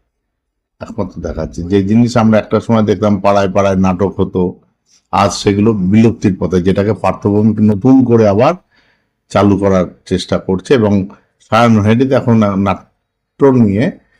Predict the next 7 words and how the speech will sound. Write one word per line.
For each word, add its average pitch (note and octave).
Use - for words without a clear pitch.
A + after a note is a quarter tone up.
একটা G#2
চর্চার F#2+
কেন্দ্র E2+
হয়ে D#2+
গেছে। D#2+
বাংলার G2
বিশিষ্ট G2